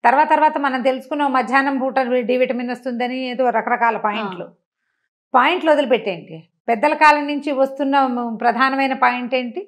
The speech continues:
Speaker 2: ఉదయం.
Speaker 1: ఉదయిస్తున్నటువంటి సూర్యుడిని అయితే మనం బింబాన్ని చూడగలుగుతాం.
Speaker 2: అవును.
Speaker 1: ఆ బింబ దర్శనం, ఆ నిర్ణీత సమయానికి నిద్ర లేచి స్నానం చేసి దండం పెట్టుకోవటం, అది చాలా ముఖ్యమైన విషయం.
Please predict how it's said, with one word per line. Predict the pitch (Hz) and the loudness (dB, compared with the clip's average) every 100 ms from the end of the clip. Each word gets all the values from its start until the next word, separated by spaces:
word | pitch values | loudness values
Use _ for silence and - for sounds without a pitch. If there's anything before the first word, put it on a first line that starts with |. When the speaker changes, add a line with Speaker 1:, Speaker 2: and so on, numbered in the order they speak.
| - | -8
Speaker 2:
ఉదయం. | 254 226 180 220 | -6 -6 -6 -4
Speaker 1:
ఉదయిస్తున్నటువంటి | 226 277 320 - 294 269 254 240 202 202 | 0 2 0 -4 -6 -2 -2 -2 -4 -6
సూర్యుడిని | - 233 247 240 214 | -6 -6 -4 -6 -6
అయితే | 269 | -6
మనం | 247 254 220 | -6 -4 -4
బింబాన్ని | 233 269 311 294 269 | -4 -2 -2 -4 -6
చూడగలుగుతాం. | 269 285 320 277 175 160 - _ _ 247 | -6 -4 -4 -4 -4 -10 -18 _ _ -8
Speaker 2:
అవును. | 233 202 - _ _ _ _ _ _ _ _ _ 196 | -6 -8 -14 _ _ _ _ _ _ _ _ _ -10
Speaker 1:
ఆ | 185 | -8
బింబ | 151 220 262 285 | -4 -2 0 0
దర్శనం, | 269 185 269 247 220 - _ _ _ _ _ _ _ _ | 0 -2 -4 -8 -8 -10 _ _ _ _ _ _ _ _
ఆ | 185 | -16
నిర్ణీత | 185 175 175 240 302 302 | -12 -12 -6 -4 -4 -4
సమయానికి | 269 247 233 214 196 170 175 | -4 -4 -2 -4 -4 -8 -8
నిద్ర | 170 170 226 | -10 -8 -6
లేచి | 226 202 196 | -4 -6 -10
స్నానం | - 175 180 226 196 | -12 -10 -8 -8 -8
చేసి | 185 220 | -8 -10
దండం | 170 156 208 | -14 -12 -10
పెట్టుకోవటం, | 208 - 151 147 _ _ _ _ _ _ _ _ | -10 -12 -16 -18 _ _ _ _ _ _ _ _
అది | 165 170 - | -18 -18 -14
చాలా | 208 208 247 277 294 330 | -8 -2 2 2 2 0
ముఖ్యమైన | 262 - - 202 220 233 | -2 -6 -6 -6 -6 -8
విషయం. | 175 - | -12 -18